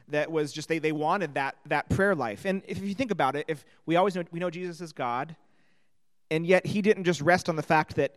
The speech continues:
he, that relationship was good. He worked on it. He continued this, this, this regular rhythm of prayer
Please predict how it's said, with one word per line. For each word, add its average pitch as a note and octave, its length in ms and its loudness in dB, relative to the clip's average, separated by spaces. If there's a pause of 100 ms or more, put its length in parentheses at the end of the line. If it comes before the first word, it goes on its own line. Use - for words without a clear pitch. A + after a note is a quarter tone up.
he, D#3+ 580 -6
that D#3 180 0
relationship D#3 480 0
was B2+ 140 -6
good. B2+ 420 2 (640)
He F3+ 140 0
worked G3+ 320 10
on C3 160 2
it. A2 160 -4 (320)
He - 160 -8
continued G3+ 640 0
this, D#3 220 -4
this, E3 260 -2
this D3+ 240 -8
regular F3 460 2
rhythm F3 260 0
of C#3+ 140 -8
prayer C#3+ 480 0